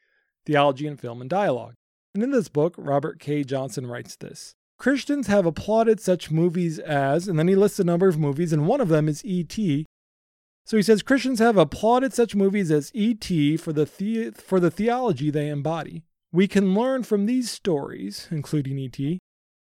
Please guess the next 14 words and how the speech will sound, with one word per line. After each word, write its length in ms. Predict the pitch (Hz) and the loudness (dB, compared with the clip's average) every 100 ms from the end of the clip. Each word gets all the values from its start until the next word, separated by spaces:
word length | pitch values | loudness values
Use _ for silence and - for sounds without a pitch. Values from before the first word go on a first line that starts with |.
| _ | _
We 120 | 170 | 2
can 200 | 175 185 | 4 4
learn 220 | 214 285 247 | 4 0 -2
from 220 | 160 135 | -6 -6
them. 260 | 127 202 - _ _ | -8 -12 -20 _ _
We 100 | 190 | 0
can 140 | 196 | 2
learn 160 | 220 247 | 2 0
from 180 | 233 240 | -2 0
these 220 | 208 175 | 0 -2
stories 580 | - 202 202 196 175 147 | 0 4 6 4 2 2
more 440 | 196 208 208 208 | 2 4 4 2
of 420 | 196 165 147 131 | 0 0 0 -4
the 420 | 180 285 175 143 | -2 0 -2 -6